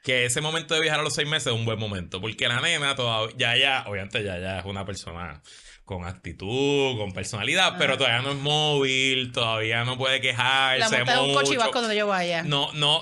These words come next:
Speaker 1: todavía no está como que anclada en su rutina. Ahora sí, yo, yo creo que si me la llevo ahora, que ya, ya tiene su rutina, ya sabe que por las mañanas va pa' casa la abuela, que por las tardes va pa' la busca, pues yo creo que hubiera sido más difícil, pero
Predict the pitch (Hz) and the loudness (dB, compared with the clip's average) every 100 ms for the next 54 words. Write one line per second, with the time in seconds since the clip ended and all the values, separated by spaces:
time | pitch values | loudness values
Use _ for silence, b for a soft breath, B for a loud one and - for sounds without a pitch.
0 | - 143 135 135 156 151 156 156 151 139 | 0 2 2 2 -2 -2 -2 -2 -4 -2
1 | 127 123 120 117 127 156 143 151 147 127 | -2 -2 -2 -2 -2 -4 -2 -2 -2 -2
2 | 196 202 185 180 175 156 190 165 135 113 | 0 -2 -2 -2 -2 -4 -2 -2 -2 0
3 | 123 160 165 135 113 107 131 143 139 143 | 0 0 0 0 0 0 -2 -2 -2 -4
4 | 127 127 135 131 120 120 123 127 120 113 | -4 -2 -2 0 -2 -2 -2 -2 0 -2
5 | 113 107 107 123 123 123 120 131 117 110 | -2 -4 -2 -2 -4 -4 -4 -2 -2 0
6 | 123 123 123 110 110 107 110 123 123 123 | 0 2 0 -2 -6 -4 -4 -4 -2 -2
7 | 127 139 127 110 113 110 120 147 139 123 | -2 -4 -4 -6 -4 -4 -4 -2 -2 -2
8 | 120 B B 117 123 120 131 127 120 117 | -6 B B -6 -4 -2 -2 -2 -2 -4
9 | 95 101 90 104 | -6 -8 -8 -8